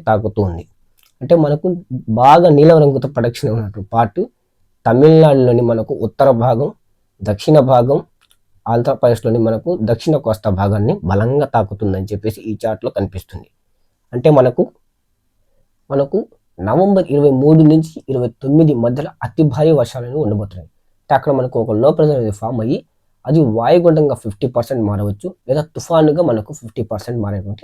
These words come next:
అవకాశాలు ఉన్నాయి. అంటే రెండింటికి మధ్యస్థంగా ఇది, ఈ సిస్టమ్ అనేది వస్తుంది. వాయుగుండంగా అయితే బలంగా వచ్చే పరిస్థితులు అనేవి మనకు సెవెంటీన్ పర్సెంట్ కనిపిస్తున్నాయి.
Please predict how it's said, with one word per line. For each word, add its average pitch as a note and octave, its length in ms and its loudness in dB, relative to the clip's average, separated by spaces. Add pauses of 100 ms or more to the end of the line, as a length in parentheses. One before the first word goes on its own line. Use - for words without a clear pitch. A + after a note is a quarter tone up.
(120)
అవకాశాలు G#2+ 400 -4
ఉన్నాయి. - 140 -18 (180)
అంటే B2 140 -6 (120)
రెండింటికి D#3 460 -2 (140)
మధ్యస్థంగా C#3 640 0
ఇది, D3 100 -2 (400)
ఈ - 120 -14
సిస్టమ్ C3 300 -4
అనేది G#2 180 -4 (140)
వస్తుంది. F2+ 320 -10 (720)
వాయుగుండంగా D#3 640 4
అయితే E3 100 -4 (100)
బలంగా C3 320 0
వచ్చే A2+ 240 -6
పరిస్థితులు A2 420 -6
అనేవి G#2+ 340 -4
మనకు G#2+ 260 -8 (600)
సెవెంటీన్ D#3 420 4
పర్సెంట్ C3 280 -2
కనిపిస్తున్నాయి. G2+ 440 -8